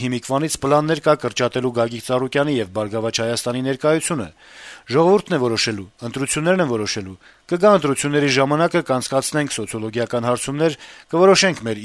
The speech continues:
իրական հնարավորությունները և համապատասխան կազմակերպչական աշխատանքով կգնանք ընտրությունների»։ Հարցին, «Իսկ դուք հավատում եք արդար ընտրությունների»,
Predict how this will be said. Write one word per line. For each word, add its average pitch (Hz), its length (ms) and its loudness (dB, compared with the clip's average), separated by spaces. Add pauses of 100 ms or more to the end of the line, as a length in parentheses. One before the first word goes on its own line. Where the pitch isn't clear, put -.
իրական 117 380 -2
հնարավորությունները 131 680 0
և 120 240 -2
համապատասխան 120 720 0
կազմակերպչական 117 800 -4
աշխատանքով 131 640 -2
կգնանք 107 400 -6
ընտրությունների»։ 151 580 -2 (640)
Հարցին, 175 440 2 (200)
«Իսկ 135 160 0 (160)
դուք 127 200 -6 (120)
հավատում 175 320 2
եք 190 160 0
արդար 120 320 0
ընտրությունների», 156 500 0